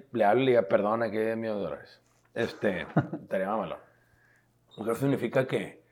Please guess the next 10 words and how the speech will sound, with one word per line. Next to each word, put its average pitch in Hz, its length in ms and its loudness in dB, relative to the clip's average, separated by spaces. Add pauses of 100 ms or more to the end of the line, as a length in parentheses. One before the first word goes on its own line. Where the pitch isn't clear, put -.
(760)
pues, 110 160 -2
nosotros 101 380 -4
pudiéramos 113 420 2
en 113 60 -4
un 107 100 -8
futuro 107 320 -6
también 101 200 -8
bajarles 98 320 -10
una 104 160 -10
feria. - 340 -8